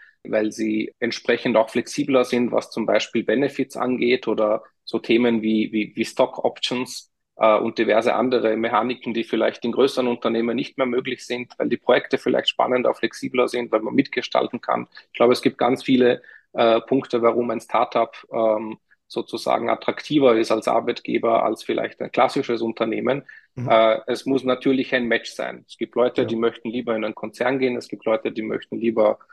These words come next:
Speaker 1: zum, zum, zum Startup gehen. Ähm, das vielleicht nur sozusagen als kleiner, kleiner Add-on noch zu der vorigen Frage.
Speaker 2: Genau,
Speaker 1: Aber
Speaker 2: aber
Speaker 1: ich
Speaker 2: da,
Speaker 1: hab
Speaker 2: da möchte ich
Speaker 1: eine
Speaker 2: gleich mal einspringen,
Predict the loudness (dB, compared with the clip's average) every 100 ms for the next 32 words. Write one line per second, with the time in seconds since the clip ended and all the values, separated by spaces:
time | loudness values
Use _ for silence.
0 | _ _ -4 0 0 -2 -8 -2 0 0
1 | -2 -4 -2 2 2 4 0 0 -2 -4
2 | -14 _ _ 2 4 4 0 -12 _ -2
3 | 0 4 4 4 2 -2 -2 -6 -2 -2
4 | 0 -2 -4 -4 -2 -2 -6 _ _ _
5 | 0 2 2 2 4 4 4 0 -2 -2
6 | -2 2 2 4 0 -4 -6 -6 -4 -4
7 | -6 -10 _ -4 -2 -2 -2 0 0 2
8 | 0 0 -2 -2 0 0 0 -2 -4 0
9 | 2 0